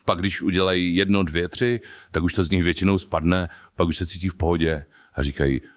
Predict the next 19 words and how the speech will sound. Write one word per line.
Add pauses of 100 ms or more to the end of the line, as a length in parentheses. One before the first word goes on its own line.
"Nechápu,
co
jsem
řešil, (220)
nechápu,
proč
jsem
na
ten
kurz
nepřišel
dřív. (440)
Zbytečně (280)
jsem
vyhodil
roky
života
do
koše,